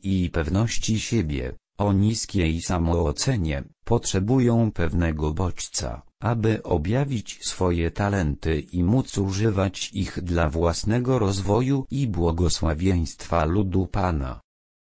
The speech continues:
Cierpliwość wobec wszystkich. Nieskwapliwość, cierpliwość wobec wszystkich oznacza, że zrównoważeni wierni powinni traktować z wyrozumiałością nie tylko słabych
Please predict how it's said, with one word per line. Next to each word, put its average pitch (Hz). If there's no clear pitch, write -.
Cierpliwość 98
wobec 78
wszystkich. -
Nieskwapliwość, 87
cierpliwość 95
wobec 120
wszystkich -
oznacza, 82
że 85
zrównoważeni 78
wierni 76
powinni 82
traktować 92
z 73
wyrozumiałością 85
nie 71
tylko 82
słabych 113